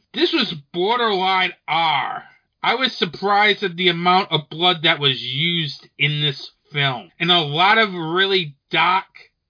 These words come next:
themes that could give this film an R rating. But I have to admit,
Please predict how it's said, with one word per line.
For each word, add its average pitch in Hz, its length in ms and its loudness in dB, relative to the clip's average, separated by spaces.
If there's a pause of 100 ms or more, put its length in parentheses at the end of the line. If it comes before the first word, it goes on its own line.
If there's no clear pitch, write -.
(100)
themes 160 920 -4 (240)
that 165 180 0
could 147 380 -2 (160)
give 190 260 2
this 180 280 2
film 180 360 2 (220)
an 170 200 -2 (160)
R 175 600 2
rating. 151 640 -2 (180)
But 143 260 0 (160)
I 180 100 2
have 214 200 0
to 220 100 0
admit, 175 260 2